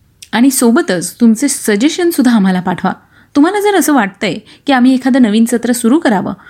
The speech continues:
तर त्याविषयी सुद्धा तुम्ही आम्हाला कळवू शकता. आणि या सगळ्याकरता आमचा WhatsApp क्रमांक आहे शहाऐंशी अठ्ठ्याण्णव, शहाऐंशी अठ्ठ्याण्णव ऐंशी, म्हणजेच एट सिक्स नाईन एट, एट सिक्स नाईन एट एट झिरो.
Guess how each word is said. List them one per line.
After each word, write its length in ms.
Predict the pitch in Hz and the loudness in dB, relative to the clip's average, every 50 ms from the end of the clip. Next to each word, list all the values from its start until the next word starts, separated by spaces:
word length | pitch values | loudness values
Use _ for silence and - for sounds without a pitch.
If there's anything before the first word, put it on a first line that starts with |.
| - - - _ - | -20 -20 -10 _ -4
तर 60 | 240 | -4
त्याविषयी 540 | 226 - 214 190 208 247 262 - 311 302 294 | -2 -2 -2 -2 -2 -2 -2 0 0 0 0
सुद्धा 360 | - 294 254 247 196 170 208 233 - - | 0 0 0 0 -2 -2 -6 -10 -4 -2
तुम्ही 180 | 226 208 220 277 | 0 2 2 2
आम्हाला 280 | 277 220 202 202 240 | 2 2 0 0 -4
कळवू 360 | 254 - - 196 185 185 185 | -4 -2 -2 0 0 0 -2
शकता. 320 | 185 - 180 170 - - - - _ _ _ _ _ - - _ | -2 -4 -8 -8 -12 -16 -16 -16 _ _ _ _ _ -20 -14 _
आणि 260 | - 247 285 311 269 220 | -2 0 2 2 2 2
या 160 | 202 226 311 | 0 0 -2
सगळ्याकरता 680 | 320 - 339 330 330 311 277 233 214 - - - 196 - - - - - - _ | -2 -2 -2 0 0 0 0 -2 -2 -2 -4 -8 -8 -8 -10 -18 -20 -20 -8 _
आमचा 220 | 208 233 240 285 | 0 2 2 2
WhatsApp 420 | 269 240 247 254 254 - 330 339 349 | 0 0 -2 -2 -2 -4 -6 -6 -2
क्रमांक 320 | - 320 311 302 285 285 | -2 0 2 2 2 2
आहे 220 | 294 285 269 277 381 | 0 -2 -2 -6 -8
शहाऐंशी 480 | - - - 233 220 269 370 - - 330 | -8 -2 0 2 2 2 0 0 0 -2
अठ्ठ्याण्णव, 440 | 247 - - 202 196 185 180 190 247 - - - - _ _ | -2 -2 -4 -4 -4 -4 -4 -6 -8 -10 -12 -20 -20 _ _
शहाऐंशी 440 | - - 285 269 277 302 311 302 294 | -6 -2 0 2 2 0 0 0 -2
अठ्ठ्याण्णव 380 | 247 247 - - 226 226 254 285 294 | -4 -2 -2 0 2 4 2 2 2
ऐंशी, 360 | 285 302 277 233 - - 190 190 - - - - - - - | 2 2 2 0 -2 -8 -10 -12 -12 -20 -20 -20 -20 0 2
म्हणजेच 460 | 247 269 269 254 254 302 370 392 - _ | 2 4 4 4 4 2 0 -4 -6 _
एट 180 | 196 208 208 202 | -2 -2 0 0
सिक्स 220 | - 233 226 - - | 0 -2 -2 0 0
नाईन 240 | 226 226 233 269 320 | 2 4 4 4 2
एट, 120 | 392 - | 0 -2
एट 200 | - - 254 294 | -4 -2 -2 -2
सिक्स 280 | 285 - - 359 349 - | -2 -4 -4 -6 -4 0
नाईन 220 | 320 294 294 294 370 | 0 2 2 2 0
एट 160 | 415 - - | -2 -8 -4
एट 180 | - 202 180 | -2 -2 -2
झिरो. 220 | 180 190 214 180 | 0 0 -2 -2